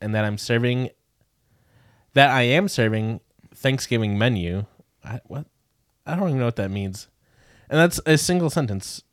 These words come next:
It's canceled that I'm serving Thanksgiving menu.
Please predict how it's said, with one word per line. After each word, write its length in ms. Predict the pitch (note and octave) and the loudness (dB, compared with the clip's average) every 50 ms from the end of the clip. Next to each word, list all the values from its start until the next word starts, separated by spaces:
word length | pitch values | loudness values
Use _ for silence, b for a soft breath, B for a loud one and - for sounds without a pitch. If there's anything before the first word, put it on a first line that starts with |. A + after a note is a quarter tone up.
| _ _ _ | _ _ _
It's 140 | - A#2+ - | -12 -12 -12
canceled 640 | - - C#3 C#3 D#3+ - - F#3+ F#3+ F3+ D#3 A#2 | -4 0 2 2 2 2 0 -2 -2 -2 -4 0
that 180 | C3+ B2+ B2 B2 | 2 2 2 2
I'm 160 | A#2 A2+ A2+ | 2 0 -2
serving 480 | - - - C3 C#3+ D3 D3 C3 A#2 A2 | -4 -4 -4 -2 -2 -2 -2 -2 -4 -4
Thanksgiving 640 | - B2+ B2+ C3+ C3+ - - B2 B2 A#2+ A2 G#2+ | -6 -4 -6 -6 -6 -6 -6 -4 -4 -2 -2 -2
menu. 380 | G#2+ G2+ F#2 E2+ E2 E2 F#2+ | -4 -4 -4 -6 -8 -10 -12